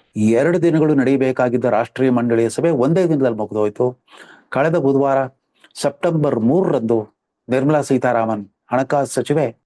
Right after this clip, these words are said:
ಮಂಡಳಿಯ ಕಲಾಪವನ್ನ ಸಂಗ್ರಹಿತ ರೂಪದಲ್ಲಿ ಮಂಡಿಸಿ ಸುದ್ದಿ ಮಾಧ್ಯಮಗಳಿಗೆ ಘೋಷಣೆ ಮಾಡ್ಬಿಟ್ರು. ಇನ್ನು ಮುಂದೆ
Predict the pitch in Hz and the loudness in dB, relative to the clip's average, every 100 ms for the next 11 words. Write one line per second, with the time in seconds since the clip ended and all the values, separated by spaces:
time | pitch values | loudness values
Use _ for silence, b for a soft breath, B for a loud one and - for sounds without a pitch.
0 | _ - 120 131 131 113 - 131 165 180 | _ -2 0 2 2 0 -2 -2 0 0
1 | 175 151 147 147 - - - 143 160 180 | -2 -2 -2 -2 -4 -10 -6 0 2 2
2 | 170 165 139 135 131 123 131 123 _ _ | 2 2 2 2 0 0 -2 -2 _ _
3 | _ _ 110 127 160 165 147 110 _ _ | _ _ -2 0 0 0 -2 -4 _ _
4 | _ _ - 156 151 185 143 127 135 117 | _ _ -6 -4 0 0 0 -2 -4 -2
5 | 117 120 127 117 117 185 151 113 107 - | -2 -2 0 -2 -2 -2 -2 -2 -4 -6
6 | 107 _ B B B 131 127 123 143 143 | -10 _ B B B 0 2 2 2 0
7 | 123 - | -2 -6